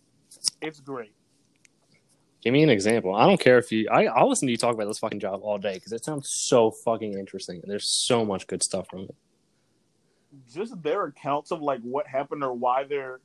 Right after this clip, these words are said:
Speaker 1: in the situation they're in, it is so funny. For instance, the other day, I think it was, like, Wednesday, what's today, Friday? It was either, what, yesterday was Thursday. It was Tuesday or Wednesday.
Speaker 2: <laughs>
Speaker 1: These days the same. When you work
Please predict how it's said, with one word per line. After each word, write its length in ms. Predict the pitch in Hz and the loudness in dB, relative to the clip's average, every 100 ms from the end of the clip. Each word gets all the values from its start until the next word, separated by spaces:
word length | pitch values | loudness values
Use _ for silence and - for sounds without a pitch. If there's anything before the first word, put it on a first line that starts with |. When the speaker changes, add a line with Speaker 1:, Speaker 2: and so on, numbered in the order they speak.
| _ | _
Speaker 1:
in 140 | 139 147 | -18 -14
the 100 | 147 | -14
situation 560 | 147 139 131 139 147 | -14 -10 -10 -10 -8
they're 120 | 135 | -8
in, 280 | 131 135 156 - _ _ _ | -8 -12 -12 -14 _ _ _
it 140 | 160 165 | -8 -6
is 220 | 143 - | -6 -12
so 440 | - - 139 135 139 | -20 -2 2 2 -2
funny. 380 | - 123 117 95 _ _ _ _ _ | -8 -8 -8 -18 _ _ _ _ _
For 140 | 160 156 | 0 2
instance, 460 | 156 156 160 123 - _ _ | 0 -4 -8 -14 -14 _ _
the 160 | 113 131 | -14 -8
other 240 | 151 156 135 | -6 -4 -8
day, 460 | 110 120 135 117 _ _ - | -10 -10 -8 -10 _ _ -20
I 60 | |
think 200 | - 139 | -18 -12
it 40 | 160 | -12
was, 140 | 156 | -10
like, 140 | 120 107 _ _ _ _ 101 | -14 -16 _ _ _ _ _
Wednesday, 640 | 104 113 127 127 147 156 | -16 -16 -16 -6 -4 -4
what's 200 | 156 165 | -6 -12
today, 140 | 123 98 | -12 -12
Friday? 320 | - 104 143 151 _ _ _ _ - | -10 -8 -8 -10 _ _ _ _ 0
It 20 | |
was 160 | 156 147 | 2 2
either, 200 | 170 151 117 - _ 117 | 0 0 0 -10 _ -16
what, 200 | 123 101 | -14 -14
yesterday 300 | - - 104 | -16 -14 -14
was 180 | 92 _ | -14 _
Thursday. 300 | 101 98 - - 392 - - - | -12 -12 -2 2 4 2 -6 2
It 60 | |
was 200 | 165 156 807 | 4 4 0
Tuesday 500 | 784 220 214 240 220 | 0 0 6 6 8
or 140 | 190 147 | 6 4
Wednesday. 320 | 143 151 - - | 2 2 2 -2
Speaker 2:
<laughs> 60 | |
Speaker 1:
These 200 | 185 214 | -6 -6
days 300 | 165 156 147 | 2 2 2
the 120 | 139 - | -8 -12
same. 360 | - 127 120 988 762 - | -8 -4 6 8 8 6
When 140 | 807 | 4
you 80 | - | 4
work 240 | 440 392 | 2 -2